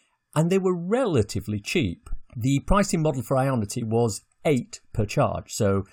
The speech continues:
eight pounds in the U K, eight euros in mainland Europe,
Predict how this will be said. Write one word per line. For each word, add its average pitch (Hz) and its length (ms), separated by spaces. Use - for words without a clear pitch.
eight 101 200
pounds 98 320
in 87 80
the 87 60
U 98 120
K, 185 500
eight 101 160
euros 92 560
in 90 400
mainland 90 480
Europe, 113 380